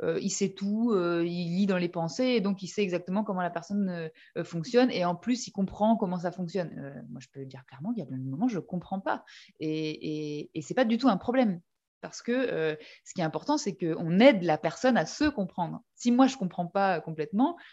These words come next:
ce qui est important, c'est que j'accepte. Donc, il y a aussi vraiment cette notion, c'est ce que je voulais dire par, euh, euh, on peut tout entendre, sauf exception dont je parlais tout à l'heure, mais on peut tout entendre et vraiment d'accepter un fonctionnement, même si je le comprends pas. Euh, notamment, je sais pas, moi, imaginons qu'il y a une personne qui a vraiment des croyances que personne la comprend.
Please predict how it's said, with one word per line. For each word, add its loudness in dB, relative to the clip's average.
ce -20
qui -2
est 2
important, 0
c'est -6
que -6
j'accepte. -4
Donc, -6
il 2
y 2
a 0
aussi -2
vraiment 0
cette -4
notion, -2
c'est -6
ce -18
que -8
je -8
voulais -8
dire -8
par, -4
euh, -6
euh, -6
on -6
peut -6
tout -8
entendre, 2
sauf -12
exception -10
dont -10
je -16
parlais -16
tout -20
à -8
l'heure, -2
mais -4
on -10
peut -10
tout -8
entendre 2
et -6
vraiment -2
d'accepter 0
un 4
fonctionnement, -2
même 0
si -8
je -8
le -2
comprends -6
pas. -4
Euh, -4
notamment, -6
je -8
sais -20
pas, -6
moi, -6
imaginons -6
qu'il -6
y -6
a -6
une -8
personne -2
qui -8
a -4
vraiment -8
des -6
croyances -8
que -10
personne -2
la -2
comprend. -2